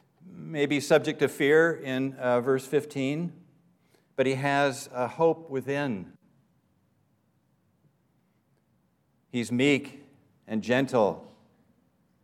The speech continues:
and what fear he has is a, a respectfulness toward those, um, uh, those that he's going to give an answer to.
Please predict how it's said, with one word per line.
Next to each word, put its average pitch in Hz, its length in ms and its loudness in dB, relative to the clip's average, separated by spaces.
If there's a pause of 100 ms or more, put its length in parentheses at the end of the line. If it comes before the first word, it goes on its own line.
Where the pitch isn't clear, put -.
(340)
and 117 300 2
what 123 220 6
fear 147 300 6
he 131 220 0
has 131 600 0
is 117 400 -4
a, 110 340 4 (300)
a 101 120 -2
respectfulness 113 840 -4
toward 104 480 -2 (380)
those, 110 580 2
um, 95 360 -2 (800)
uh, 92 300 -10 (240)
those 107 420 4
that 92 140 -8
he's 104 300 -8
going 101 420 0
to 92 440 -6 (320)
give 107 180 2
an 98 100 -2
answer 104 400 -4
to. 90 400 -6